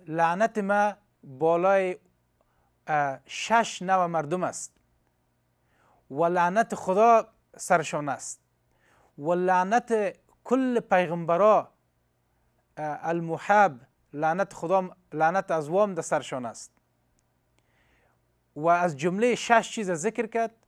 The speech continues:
و از جملهٔ از وا «والمکذب بقدر الله»،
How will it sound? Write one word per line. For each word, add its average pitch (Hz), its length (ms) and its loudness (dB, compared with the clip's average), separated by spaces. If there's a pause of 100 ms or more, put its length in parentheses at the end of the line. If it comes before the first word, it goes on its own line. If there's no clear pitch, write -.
(120)
و 156 80 -6
از 156 140 -4
جملهٔ 170 420 -4
از 151 160 -4
وا 196 260 -2 (500)
«والمکذب 175 1080 -2
بقدر 170 420 -2
الله»، 147 480 -4